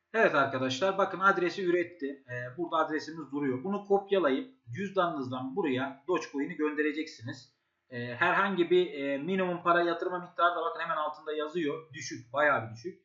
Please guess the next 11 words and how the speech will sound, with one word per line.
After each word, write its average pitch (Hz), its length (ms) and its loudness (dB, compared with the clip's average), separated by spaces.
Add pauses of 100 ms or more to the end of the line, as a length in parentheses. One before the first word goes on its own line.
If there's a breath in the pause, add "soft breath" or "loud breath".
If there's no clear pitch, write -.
(280)
Yani 127 200 -6
bir 170 180 -4
Dogecoin 160 480 0
bile 160 160 0
yatırabiliyorsunuz 147 760 0
anlamına 110 460 -10
geliyor. 165 300 -10 (340)
Yatırdıktan 240 640 2
sonra 160 420 0
bunu, 220 340 2 (380)
e, 139 100 -6